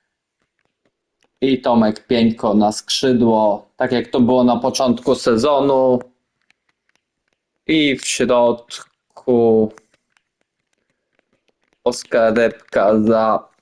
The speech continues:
Barata. Albo,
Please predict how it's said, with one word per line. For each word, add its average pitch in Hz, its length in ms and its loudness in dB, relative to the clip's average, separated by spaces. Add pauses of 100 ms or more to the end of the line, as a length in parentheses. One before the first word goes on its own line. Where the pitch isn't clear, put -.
(160)
Barata. 113 840 -2 (4000)
Albo, - 360 -18